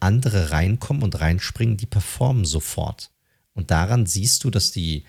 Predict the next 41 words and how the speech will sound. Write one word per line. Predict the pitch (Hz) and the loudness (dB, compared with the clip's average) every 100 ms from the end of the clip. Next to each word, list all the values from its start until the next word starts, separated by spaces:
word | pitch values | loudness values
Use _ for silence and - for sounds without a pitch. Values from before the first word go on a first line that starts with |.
| _ _ _ - | _ _ _ -8
Coaches | - 92 - - - | -2 0 2 0 0
ihr | 90 | -6
Team | - - 82 76 | -6 -4 -2 2
ready | 78 82 101 | 2 2 6
haben, | 104 117 131 165 170 _ _ | 6 6 2 -4 -10 _ _
dass | 98 | -2
die | - | -2
Spieler | - - 85 76 | -4 -4 -2 0
wissen, | 80 92 | 0 -2
was | 76 - | -2 -2
zu | - | -4
tun | - - 110 127 | -6 -2 0 2
ist, | 131 98 | 0 -2
dass | - | -4
die | 95 | -6
gut | - 95 | -6 -10
vorbereitet | - 90 85 90 95 85 78 | 0 2 4 4 2 2 0
sind | 90 87 - - _ _ _ | 0 0 -4 -18 _ _ _
und | - 87 | -4 -2
dass | 82 | 0
sie | 82 | 0
so | 76 90 - | 2 2 2
einfach | - 104 - 104 - | 2 2 2 -2 2
halten, | 92 - 85 | 0 2 -2
dass | 80 | -2
selbst | - 82 - | -2 -4 -4
die | 123 | -4
Spieler, | 127 135 117 | -2 2 2
die | 107 | 2
vielleicht | - - 87 117 - | -4 0 2 2 0
oder | - | 0
von | 95 | 2
denen | 92 101 | 4 4
man | 82 | 2
nicht | 73 71 | 0 2
denkt, | 127 196 | 0 2
dass | 98 | -2
sie | 85 | -2
das | 80 | -2
drauf | - 120 127 | -2 -4 0
haben, | 80 90 131 | 0 2 -2